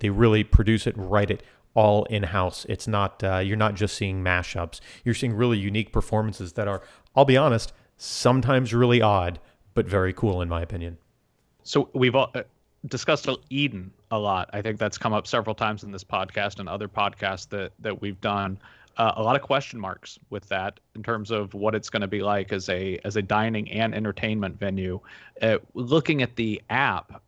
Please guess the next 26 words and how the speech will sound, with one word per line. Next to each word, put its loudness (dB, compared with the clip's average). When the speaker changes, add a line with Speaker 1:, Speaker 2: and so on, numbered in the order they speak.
Speaker 2:
I, -4
I'm -8
seeing -4
that -6
they're 0
advertising -2
that -8
there's -6
gonna -6
be -4
a -4
sitar -2
player -2
at -4
different -4
times -6
in -8
Eden. -6
Uh, 0
there -2
will 0
be -4
some -4
kind -4
of -6
entertainment -6